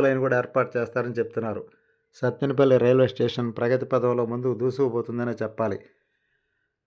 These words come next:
ప్రయాణికుల సౌకర్యం కోసం లిఫ్ట్ సదుపాయం కూడా ఏర్పాటు చేశారు.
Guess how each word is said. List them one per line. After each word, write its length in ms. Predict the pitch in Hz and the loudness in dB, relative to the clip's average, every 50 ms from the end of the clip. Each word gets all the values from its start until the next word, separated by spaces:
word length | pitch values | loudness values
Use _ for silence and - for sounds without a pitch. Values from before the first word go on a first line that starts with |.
| _ - | _ -2
ప్రయాణికుల 560 | 127 131 135 143 147 147 156 151 - 143 135 | 2 4 6 6 6 4 2 0 0 0 0
సౌకర్యం 440 | 123 - 131 131 131 139 135 135 127 | 2 4 2 2 4 4 2 2 4
కోసం 300 | 123 127 120 - 139 120 110 107 107 - _ _ _ _ - | 4 2 2 2 -2 -6 -6 -8 -12 -18 _ _ _ _ -4
లిఫ్ట్ 240 | 131 127 131 - 147 | -4 -4 -4 -4 -8
సదుపాయం 420 | 139 139 131 120 123 - 131 127 127 | -4 -4 -4 -2 0 0 0 2 2
కూడా 160 | 131 120 120 117 | 0 0 0 -2
ఏర్పాటు 300 | 113 - - 123 110 113 | -2 -2 -2 -4 -2 -2
చేశారు. 420 | 120 120 117 127 117 113 123 | -4 -6 -4 -4 -6 -4 -6